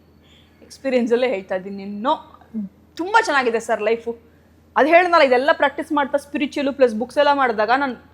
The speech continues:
ಮೊದ್ಲೇ ನನ್ ಮ್ಯಾನಿಫೆಸ್ಟೇಷನ್ ಬಿಲೀವ್ ಮಾಡ್ತಾ ಇದ್ದೆ. ಇದೆಲ್ಲ ಆದ್ಮೇಲೆ ಇನ್ನೂ ಜಾಸ್ತಿ ಬಿಲೀವ್ ಮಾಡಕ್ ಶುರು ಮಾಡ್ಬಿಟ್ಟೆ. Yes, you can achieve whatever you want, you can lead the life, you are the director of your life.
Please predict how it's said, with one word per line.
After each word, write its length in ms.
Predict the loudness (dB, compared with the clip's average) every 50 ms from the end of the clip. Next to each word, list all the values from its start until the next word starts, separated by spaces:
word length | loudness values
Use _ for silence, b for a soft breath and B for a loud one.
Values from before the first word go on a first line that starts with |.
| _ _ _ -6
ಮೊದ್ಲೇ 360 | -6 -4 0 2 4 4 4
ನನ್ 200 | 4 2 0 2
ಮ್ಯಾನಿಫೆಸ್ಟೇಷನ್ 680 | 0 0 0 2 2 2 2 0 -8 -8 -6 -4 -2
ಬಿಲೀವ್ 240 | -2 -2 -2 -2 0
ಮಾಡ್ತಾ 280 | 0 -2 -2 0 -4 -4
ಇದ್ದೆ. 380 | -4 -4 -8 -8 -8 -18 _ _ _ _ -4
ಇದೆಲ್ಲ 320 | 2 4 4 4 4 4 4
ಆದ್ಮೇಲೆ 320 | 4 2 2 -2 -2 -2
ಇನ್ನೂ 220 | -2 0 0 0 2
ಜಾಸ್ತಿ 280 | 2 0 0 0 -4
ಬಿಲೀವ್ 220 | -4 -4 -6 -6 -6
ಮಾಡಕ್ 200 | -6 -8 -8 -10
ಶುರು 180 | -12 -16 -16 -16
ಮಾಡ್ಬಿಟ್ಟೆ. 460 | -16 -16 -16 -16 -16 -18 _ _ _ _ _ _ _ _ _ _ _ _ _ _ _ _
Yes, 460 | -8 -8 -8 -8 -12 -18 -14 -10 -10 -10
you 120 | -4 -4
can 220 | -2 -2 -2 -6
achieve 260 | -4 -4 -4 -4 -2 -2
whatever 420 | -2 -2 -2 -2 -2 -2 -4 -4
you 100 | -6 -6
want, 180 | -6 -6 -6 -8
you 160 | -10 -6 -6
can 140 | -6 -6 -6 -10 -14 -14
lead 480 | -12 -10 -8 -6 -4 -4 -4 -2 0
the 80 | 0 0
life, 380 | 0 0 -4 -4 -6 -6 -4 2
you 80 | 4
are 260 | 4 6 4 4 4
the 100 | 2 4
director 500 | 4 2 2 2 0 -2 -4 -4 -2 -2
of 120 | -2 -4 -4 -4 -4 -4
your 180 | -4 -2 -2
life. 200 | -2 -2 -4 -4